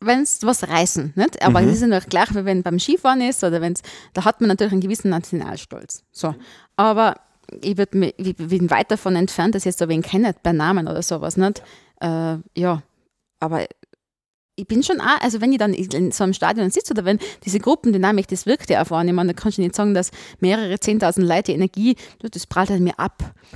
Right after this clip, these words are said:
Speaker 1: und ich meditiere jetzt mal oder sowas. Das kannst
Speaker 2: Ja.
Speaker 1: du nicht, das geht ja nicht. Aber, ähm, ich fieber dann schon auch mit. Also bei so, oder auch, wenn ich im Fernsehen manchmal siehst, so diese, der, äh, unser Sohn schaut so gern dieses Ninja Warrior,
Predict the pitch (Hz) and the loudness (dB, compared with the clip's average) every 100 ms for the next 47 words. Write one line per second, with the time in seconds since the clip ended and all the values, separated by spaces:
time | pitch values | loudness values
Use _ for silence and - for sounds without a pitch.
0 | - - 196 202 196 - - 208 185 - | -6 0 2 4 2 0 0 2 0 0
1 | 185 175 - 180 - 175 175 196 196 - | -2 -2 -2 -4 -4 -4 -6 -6 -10 0
2 | 113 180 175 185 - - 185 185 175 220 | 2 4 0 -4 -10 -4 -2 2 0 -2
3 | - - - - - 196 196 202 196 196 | -8 -20 -20 -16 -2 0 2 2 4 2
4 | 196 185 _ _ _ _ _ _ _ - | 2 0 _ _ _ _ _ _ _ -20
5 | - - _ _ - 214 277 302 - 302 | -20 -20 _ _ -8 -2 2 2 2 0
6 | - 185 170 - - _ - 196 208 - | 0 0 0 -4 -10 _ -8 -6 -2 0
7 | 196 - 180 185 180 196 - - - 202 | 0 0 0 2 2 0 -2 -14 0 2
8 | 202 220 233 240 202 208 - - - 208 | 2 0 0 2 2 0 -4 -6 -2 0
9 | 190 208 196 - - - 180 - 185 170 | 0 0 -2 -4 -14 -8 -6 -6 -6 -2
10 | 180 185 190 240 202 165 190 180 180 180 | -2 -2 0 0 0 -2 -2 -2 -2 -2
11 | 180 214 254 233 160 160 - 87 170 | 0 2 2 0 -2 -2 -2 -4 -6